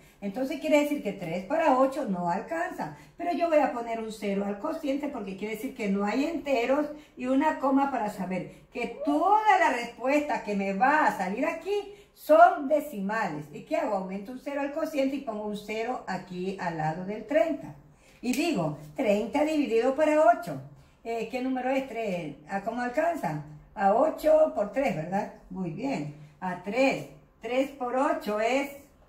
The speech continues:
Vamos, tres por ocho es veinticuatro, ¿verdad? De treinta, ¿cuánto sobra?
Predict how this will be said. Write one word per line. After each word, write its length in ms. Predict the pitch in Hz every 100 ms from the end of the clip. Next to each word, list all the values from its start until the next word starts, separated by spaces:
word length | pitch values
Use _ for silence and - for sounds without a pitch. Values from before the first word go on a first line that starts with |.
| _ _ _ - - - - - - - - - -
Vamos, 320 | 226 196 190 190
tres 200 | 226 226
por 200 | 233 233
ocho 340 | 320 - 339 359 - - - _ _ _ _ _ _ _ _ _ _ _ - - -
es 280 | 233 247 208
veinticuatro, 1160 | 285 330 349 277 311 - 254 247 233 202 185 175
¿verdad? 440 | 160 185 208 214 - -
De 180 | 196 214
treinta, 680 | 214 233 285 294 320 339 -
¿cuánto 260 | - 247 254
sobra? 460 | - 156 160 151